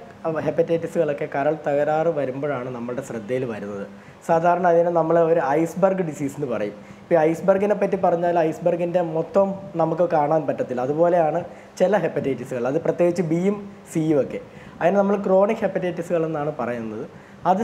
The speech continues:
സാധാരണ രീതിയിൽ ചിലപ്പോൾ പേഷ്യൻസൊക്കെ ചിലപ്പോൾ നമ്മുടെ എൽ എഫ് ടി ഒക്കെ ടെസ്റ്റ് ചെയ്യുമ്പം തുടർന്നുണ്ടാകുന്ന ടെസ്റ്റുകളിൽ നിന്നാണ് അവർക്ക് ഹെപ്പറ്റൈറ്റിസ് ബി ഉണ്ടെന്നും സി ഉണ്ടെന്നും ഒക്കെ അറിയുന്നത്. ചിലപ്പം ഗൾഫിലൊക്കെ പോകാനായിട്ട് ബ്ലഡ് ടെസ്റ്റ് കൊടുക്കുമ്പോഴാണ് ചില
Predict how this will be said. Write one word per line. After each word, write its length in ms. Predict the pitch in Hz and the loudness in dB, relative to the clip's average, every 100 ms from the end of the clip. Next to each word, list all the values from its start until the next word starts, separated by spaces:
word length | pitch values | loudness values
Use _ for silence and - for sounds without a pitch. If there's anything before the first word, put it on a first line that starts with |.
| 220 | 4
സാധാരണ 400 | 185 185 208 220 226 | 4 6 4 4 2
രീതിയിൽ 340 | 208 202 208 220 208 - | 0 0 0 0 -2 -2
ചിലപ്പോൾ 280 | 175 - 185 | -4 -4 -2
പേഷ്യൻസൊക്കെ 600 | 175 165 180 170 175 175 165 | 0 0 -2 -4 -2 -2 -2
ചിലപ്പോൾ 240 | 156 - 156 | -4 -4 -4
നമ്മുടെ 180 | 160 156 | 0 2
എൽ 80 | 170 190 | 4 2
എഫ് 80 | 190 | 4
ടി 40 | 170 | 2
ഒക്കെ 120 | 165 - | 2 0
ടെസ്റ്റ് 220 | 151 - | -2 -2
ചെയ്യുമ്പം 300 | 147 139 139 139 - - - | 0 0 -4 -8 -16 -6 2
തുടർന്നുണ്ടാകുന്ന 680 | 175 190 202 190 185 185 190 | 4 4 4 4 4 4 2
ടെസ്റ്റുകളിൽ 400 | 175 165 170 170 170 | 2 2 4 4 4
നിന്നാണ് 280 | 165 156 151 | 2 2 2
അവർക്ക് 220 | 147 147 151 | 0 0 -2
ഹെപ്പറ്റൈറ്റിസ് 480 | - 151 151 160 135 | 0 0 0 -2 -2
ബി 80 | 143 156 | 0 0
ഉണ്ടെന്നും 320 | 143 139 151 151 - - - | 0 -4 -6 -8 -18 -16 -4
സി 80 | 185 175 | 2 4
ഉണ്ടെന്നും 280 | 165 156 156 | 4 2 2
ഒക്കെ 120 | 147 143 | 2 2
അറിയുന്നത്. 360 | 120 117 113 104 - - - | 2 -2 -6 -10 -14 -20 -2
ചിലപ്പം 340 | 190 196 214 220 185 - 175 | 2 2 2 -2 -4 -6 2
ഗൾഫിലൊക്കെ 480 | 165 175 175 208 202 196 | 4 4 2 0 0 0
പോകാനായിട്ട് 440 | 180 180 175 170 170 | 2 4 4 2 2
ബ്ലഡ് 200 | 160 160 175 | 0 0 0
ടെസ്റ്റ് 200 | 170 185 | 0 2
കൊടുക്കുമ്പോഴാണ് 580 | 170 160 165 165 151 151 - - - | 2 2 2 2 2 0 -4 -14 -2
ചില 100 | 165 | 2